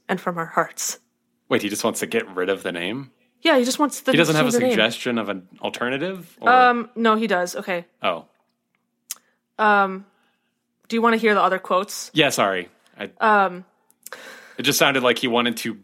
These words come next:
Speaker 2: n-, stop saying them, like they would <laughs> cease to exist or
Speaker 1: No.
Speaker 2: something.
Speaker 1: Um, <laughs> he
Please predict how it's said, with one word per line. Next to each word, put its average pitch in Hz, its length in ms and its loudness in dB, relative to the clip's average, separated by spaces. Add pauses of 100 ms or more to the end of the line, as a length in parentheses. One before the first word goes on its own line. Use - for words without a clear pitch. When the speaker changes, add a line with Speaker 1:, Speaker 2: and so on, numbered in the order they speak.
(120)
Speaker 2:
n-, 117 160 -8
stop - 420 0
saying 120 480 0
them, 147 160 -2
like 113 200 -2
they 113 100 0
would 110 180 -4
<laughs> - 200 -8
cease 135 260 -6
to 170 180 0
exist 120 500 -4
or 294 60 4
Speaker 1:
No. 302 640 4 (560)
Speaker 2:
something. - 20 -14
Speaker 1:
Um, 320 380 2 (760)
<laughs> - 680 -18
he 294 200 2